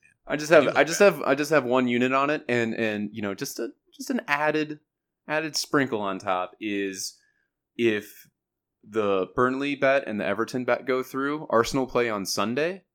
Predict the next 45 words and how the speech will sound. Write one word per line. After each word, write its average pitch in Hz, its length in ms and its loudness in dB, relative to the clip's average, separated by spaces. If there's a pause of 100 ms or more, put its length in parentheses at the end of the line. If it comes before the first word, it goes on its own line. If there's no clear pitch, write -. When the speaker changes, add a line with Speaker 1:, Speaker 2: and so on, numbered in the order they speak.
(240)
Speaker 2:
so 151 140 -2
you 151 80 0
can 175 100 0
just 131 140 -6
hedge 131 180 2
against - 260 -2
them. - 200 -14 (440)
And 107 280 2
it's, - 180 -4
there's 120 320 0
Speaker 1:
Ooh. 131 60 2
Speaker 2:
nothing 131 400 4
better 98 380 0
to 101 140 -8
hedge 95 280 -2
against 85 640 -8 (380)
Speaker 1:
Than 90 120 -18
Arsenal. 87 500 -4
Speaker 2:
Arsenal, 80 60 -8
yeah. 80 240 -8
Speaker 1:
<laughs> - 680 -10 (760)
Uh, 117 60 -2
yeah, 123 180 -2
and 104 100 -10
you 110 80 -18
can, 107 120 -16 (180)
ooh, 123 160 -16
I 90 80 -10
like 101 160 -14
that. 80 200 -14 (100)
That's 107 180 -10
a, 104 180 -6
that's 104 160 -14
a 110 80 -10
good 101 200 -12
little 101 180 -16
wrinkle. 95 320 -16
That's 98 160 -14
a 117 80 -10
wrinkle 107 300 -14
that's 107 160 -18
gonna 110 180 -16
convince 113 400 -20
me 120 180 -18
into, 117 200 -18